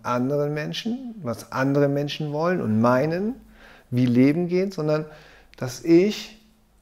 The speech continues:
mich fühle, in meinen Kontakt gehe, mich wahrnehme,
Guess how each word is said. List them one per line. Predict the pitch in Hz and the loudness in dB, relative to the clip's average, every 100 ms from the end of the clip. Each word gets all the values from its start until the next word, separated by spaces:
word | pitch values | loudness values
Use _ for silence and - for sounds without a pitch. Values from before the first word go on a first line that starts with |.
| - | 0
mich | 143 180 - | 2 2 -2
fühle, | - 185 190 214 | -2 0 0 -2
in | 247 208 120 | -4 -6 -4
meinen | 127 127 185 | 0 0 0
Kontakt | 180 180 - 185 - | -2 -4 -4 -8 -4
gehe, | 180 185 | -2 -2
mich | - 127 151 175 190 | -4 0 0 0 -2
wahrnehme, | 175 180 180 180 180 220 | 0 0 0 -2 -4 -6